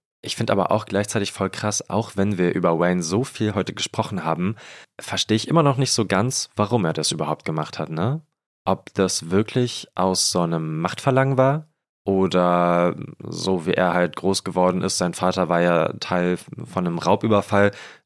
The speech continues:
dass er das irgendwie so mitgenommen hat, um zu überleben und das halt sein Weg war, den er gewählt hat, der für ihn sicherer war als so ein Raubüberfall. Da bin ich noch ein bisschen überfragt, um ehrlich zu sein.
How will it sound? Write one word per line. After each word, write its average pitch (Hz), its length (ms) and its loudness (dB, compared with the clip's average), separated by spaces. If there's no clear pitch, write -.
dass 92 180 0
er 90 80 0
das 85 140 0
irgendwie 92 300 0
so 82 260 2
mitgenommen 95 560 0
hat, 90 160 -2
um 98 240 -2
zu - 140 -2
überleben 90 600 -2
und 87 180 -4
das 87 120 -4
halt 82 100 -2
sein 80 280 -4
Weg 95 200 -4
war, 120 280 0
den 95 100 0
er 90 80 0
gewählt 92 400 0
hat, 127 240 -6
der 85 280 0
für - 140 -4
ihn 87 160 -4
sicherer 90 420 -2
war 85 160 2
als 82 140 -2
so 87 60 -4
ein 82 60 -4
Raubüberfall. 127 760 -2
Da 92 260 0
bin 95 160 -2
ich 92 120 -6
noch 95 140 -4
ein 92 40 -6
bisschen 98 220 -2
überfragt, 87 480 -2
um 80 80 -2
ehrlich 76 220 -4
zu - 120 -6
sein. 76 400 -8